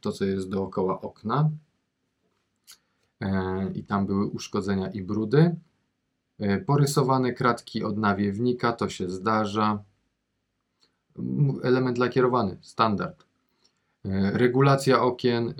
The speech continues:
krzywe gniazda elektryczne. Póki jest pojedyncze, to se można obrócić. Podwójne można naciągnąć, ale jak już jest potrójne, poczwórne czy telewizyjne,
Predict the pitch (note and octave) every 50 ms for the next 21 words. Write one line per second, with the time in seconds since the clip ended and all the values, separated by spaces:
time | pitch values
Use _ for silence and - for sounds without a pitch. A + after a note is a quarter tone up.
0 | G#2+ G#2 G#2 G#2 G#2 G#2 G2+ G2 - - - - - - C3 C3 A#2 G2+ G#2 G2
1 | F#2+ G2 A2 A2 G#2+ G#2 G2+ G2 G2 F#2+ F#2+ F#2 G2 G2 F#2 F#2+ G2+ G2 - -
2 | D3 C#3 C3+ C3+ - - - B2 A2+ A2+ A2 A2 - _ _ _ _ _ _ _
3 | _ _ _ _ _ _ _ _ _ _ _ _ _ _ _ _ _ _ _ _
4 | _ _ _ _ C3 C3+ - - C3+ C3 B2 B2 - - - A#2+ A#2 A2+ A#2 C#3+
5 | D#3 D3+ - G2+ - G2 - A2+ A2 A2 A2+ G#2+ A#2 B2 A#2+ A#2+ B2 B2 A#2 G#2
6 | - - F2 - - - G#2+ G2 F#2 G2 A2+ A#2 A#2 A#2+ B2+ B2 A#2 A2+ A2 A2+
7 | A#2+ A#2 - B2+ A#2 G#2+ F#2+ F2 E2+ G2 G2 G2+ F#2 - G#2+ F#2+ - - - -
8 | A2 - - C#3 D3+ C#3+ B2+ G#2 G2 - G#2+ - - - - D3 C#3 A#2 G2 F#2
9 | F#2 F#2 - - F#2 - - G#2+ G#2+ G#2 G2 G2 G2 G2 G#2+ G2+ F#2 F#2 G2+ A#2+
10 | C#3+ D3+ D3+